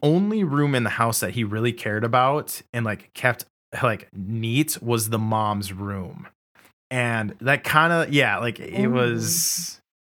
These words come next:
Speaker 1: and that, that's, that kinda plays into, like, the whole psycho thing where it's like he, he really loved
Speaker 2: Yeah.
Speaker 1: his mom and was obsessed,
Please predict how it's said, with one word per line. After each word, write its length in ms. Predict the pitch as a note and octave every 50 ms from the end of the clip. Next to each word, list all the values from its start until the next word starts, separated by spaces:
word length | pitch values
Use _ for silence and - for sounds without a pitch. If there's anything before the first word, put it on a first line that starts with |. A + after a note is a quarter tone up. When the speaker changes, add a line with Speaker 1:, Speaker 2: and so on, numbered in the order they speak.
| _ _ _ _ _ -
Speaker 1:
and 180 | D#3 D3+ D3+ D#3
that, 200 | E3 D#3 - C#3+
that's, 320 | D3 D3 C#3 - - -
that 140 | - C3 A#2+
kinda 260 | - D3+ C#3+ C#3 A#2+
plays 300 | - - C3+ C3 B2 A#2+
into, 220 | B2 A#2+ A2 -
like, 120 | A#2 A2+ -
the 60 | A#2+
whole 180 | A#2 - A#2 A2
psycho 440 | - - - C3+ B2+ A#2+ A#2 A#2+ G#2
thing 360 | - - A2+ A2 G#2+ G#2 G#2
where 120 | G#2 G#2
it's 140 | G2 G2 -
like 180 | G#2+ G#2 F#2+ -
he, 340 | - - A2 A2 G#2+ G#2+ - - _ _ _ _ _
he 120 | - A#2+ A#2
really 340 | A2 A2 A#2+ - - B2+ B2+
loved 360 | A#2+ - - - - G#3+ -
Speaker 2:
Yeah. 60 | E3
Speaker 1:
his 120 | - F#2+
mom 680 | A2+ A#2 A2+ A2+ A#2 A#2 A2+ A2+ A2 A2 A2 G#2+ A2 G#2+ G#2+
and 160 | G2+ G#2+ G#2+
was 140 | G#2 G2+ G2
obsessed, 840 | G2 G2 - - - - A#2+ A2+ A2+ A2+ G#2+ - - - - -